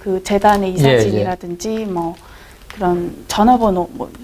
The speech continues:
Speaker 2: 예,
Speaker 1: 회사
Speaker 2: 예.
Speaker 1: 이름 이런 것까지 다 찍혀 있기 때문에, 예, 이 부분 역시 부인이 좀 어려운
Speaker 2: 뭐,
Speaker 1: 상황.
Speaker 2: 이 지면에 저희가 또 한 번 그래서 증-, 물증처럼 이번에 지면에도 내보냈는데요. 안종범 업무수첩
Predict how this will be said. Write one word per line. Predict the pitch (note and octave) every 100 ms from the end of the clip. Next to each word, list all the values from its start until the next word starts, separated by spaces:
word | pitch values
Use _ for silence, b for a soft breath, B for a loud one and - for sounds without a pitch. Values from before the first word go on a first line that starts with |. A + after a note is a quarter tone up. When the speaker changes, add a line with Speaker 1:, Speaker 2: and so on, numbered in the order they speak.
| D3+
Speaker 2:
예, | C#3
Speaker 1:
회사 | - - A#3+
Speaker 2:
예. |
Speaker 1:
이름 | G3 F#3+
이런 | G#3 G#3+
것까지 | G#3 G3+ G3
다 | - G#3 G3+
찍혀 | - - B3
있기 | G#3+ -
때문에, | G3+ F#3+ F#3+ G#3+ G3 G3
예, | G3 F#3+
이 | G3+
부분 | A3+ G#3 G3+ G3+ G3
역시 | F#3+ - G3+
부인이 | G3+ G3 G3 F#3 F#3 -
좀 | G3 E3 -
어려운 | G3 G3+ G3 F#3+ D3+
Speaker 2:
뭐, | A#2+ A#2
Speaker 1:
상황. | -
Speaker 2:
이 | D#3+ F3
지면에 | - E3 E3+ D#3
저희가 | D3+ C#3+ D3
또 | F#3+
한 | F#3+ F#3
번 | D#3 C3
그래서 | C3+ A#2+ A#2+
증-, | - C3+ B2
물증처럼 | C3+ D3+ D#3 D#3+ C3+ B2 A2 A2
이번에 | A#2+ B2+ B2+
지면에도 | - B2+ B2+ A#2 A2
내보냈는데요. | A#2+ A#2+ A#2 A2+ A2 G#2+ G2+ G#2+ C3+
안종범 | C3 B2+ C#3 C3+ B2+
업무수첩 | A#2+ A#2+ A#2+ - B2 A#2 A2